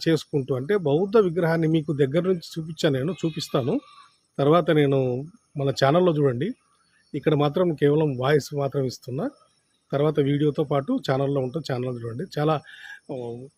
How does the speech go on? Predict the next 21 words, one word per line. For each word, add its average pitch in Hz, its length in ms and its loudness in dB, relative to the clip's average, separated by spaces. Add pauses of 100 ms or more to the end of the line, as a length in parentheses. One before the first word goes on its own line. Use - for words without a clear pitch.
(160)
విచిత్రం 180 420 4
ఏంటంటే 160 340 2
ఎక్కడ 160 560 2
చూడు, 214 360 6
ఎక్కడ 190 580 4
చూడు, 214 320 6
ఎక్కడ 160 280 0
చూడు 190 400 4
హైందవి, 160 640 0
హైందవి, 147 380 0
హైందవి, 139 360 0
హైందవీకరణ. 135 500 0 (720)
అంటే 147 200 -4 (260)
ఏడ 202 280 10
విగ్రహం 196 460 4
బుద్ధుని 180 300 0
కనిపిస్తే 170 520 0
దానికి 156 260 0
రంగులేసి, 156 420 0
మేకప్లు 147 460 0
చేసి, 139 380 -4